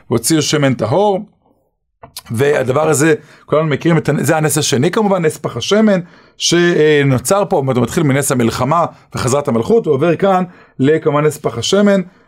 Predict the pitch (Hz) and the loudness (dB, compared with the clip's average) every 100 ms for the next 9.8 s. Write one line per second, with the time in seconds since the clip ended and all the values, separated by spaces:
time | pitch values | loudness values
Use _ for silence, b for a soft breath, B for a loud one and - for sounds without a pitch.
0 | _ 139 147 151 135 131 131 - 120 - | _ 0 0 0 0 2 0 -2 -6 -2
1 | 120 90 113 185 196 170 135 - - 208 | -2 -2 0 0 -2 -2 -2 -2 0 0
2 | - 160 170 143 113 120 196 233 B B | 0 -2 -2 0 -2 0 0 -2 B B
3 | 127 120 156 190 175 156 170 160 131 180 | -4 -2 0 0 0 0 0 0 0 2
4 | 196 127 123 117 110 208 165 131 127 113 | 0 -2 -4 -4 0 0 2 0 -2 0
5 | 214 196 131 - 190 151 143 131 175 208 | 0 2 0 -2 -2 -2 -4 -4 0 -2
6 | 170 B B B - 175 180 143 160 113 | -4 B B B -2 2 2 2 0 2
7 | 110 214 - - 151 - 120 165 190 160 | 0 0 0 0 -2 0 0 0 0 0
8 | 123 175 208 175 B B - - 156 139 | 2 2 2 -2 B B -8 -2 -2 0
9 | 196 180 156 143 139 165 180 | -2 0 0 2 2 2 0